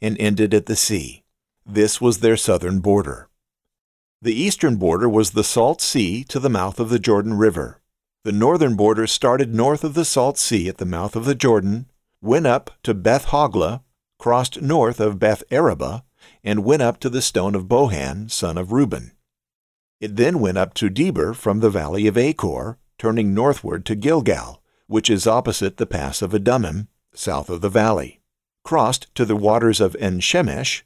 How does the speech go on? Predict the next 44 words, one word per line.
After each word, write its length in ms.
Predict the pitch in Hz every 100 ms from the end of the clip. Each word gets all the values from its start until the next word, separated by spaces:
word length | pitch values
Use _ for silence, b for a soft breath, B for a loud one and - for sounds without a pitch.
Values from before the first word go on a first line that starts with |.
| _ _ _ _
and 160 | 104 107
extended 640 | 110 - 190 120 113 - -
to 200 | 131 120
En 240 | 117 113
Rogel. 500 | 104 117 113 73 - - _ _ _ _ _ _ _ -
It 200 | 113 113
then 220 | 131 190
went 160 | 139 107
up 140 | 107
to 80 | -
the 100 | 104
valley 360 | 98 101 104 95
of 120 | 87
Ben 220 | 92 76
Hinnom 500 | 76 160 104 65 110
to 140 | - 110
the 120 | 120
slope 380 | - 95 85 107
of 140 | 101
the 100 | 117
Jebusites 680 | 104 131 131 104 85 82 -
on 140 | 92
the 80 | 104
south, 460 | - 165 120 69 - _ -
that 220 | 98 101
is, 320 | 78 82 87 -
Jerusalem, 720 | 107 98 135 123 76 69 101 _ _ _ _
going 320 | 98 104 104
up 160 | 110 110
to 80 | -
the 120 | 98
top 340 | - 120 135
of 120 | 147 143
the 80 |
hill 340 | 165 107 107 131
opposite 500 | 87 107 131 143 151
the 80 | 156
valley 360 | 101 101 123
of 140 | 120 107
Ben 180 | 110 139
Hinnom 400 | 151 107 90 113
to 100 | 131
the 120 | 143
west, 460 | 151 90 117 -